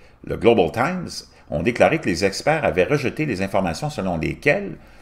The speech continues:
le barrage était au bord de l'effondrement. On peut douter un peu de, hein, des, euh, des informations qui nous viennent du gouvernement chinois.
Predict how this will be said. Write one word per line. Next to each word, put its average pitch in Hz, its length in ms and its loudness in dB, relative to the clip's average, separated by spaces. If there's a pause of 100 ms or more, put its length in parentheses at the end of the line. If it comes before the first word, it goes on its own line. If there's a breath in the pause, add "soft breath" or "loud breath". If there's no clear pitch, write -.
(140 soft breath)
le 165 120 0
barrage 151 420 4
était - 260 -10
au 104 60 0
bord 156 260 -2
de 92 100 -2
l'effondrement. 92 640 -4 (1040 soft breath)
On - 80 -14
peut 82 160 -6
douter 85 280 0
un 82 100 0
peu 95 200 -4
de, 80 420 -6 (540)
hein, 90 220 -6
des, 78 420 -10
euh, - 80 -12 (1500)
des 80 120 -6
informations 76 460 -4
qui 113 120 -4
nous 76 80 -6
viennent 87 200 -2
du 73 100 -8
gouvernement 73 320 -6
chinois. 71 480 -10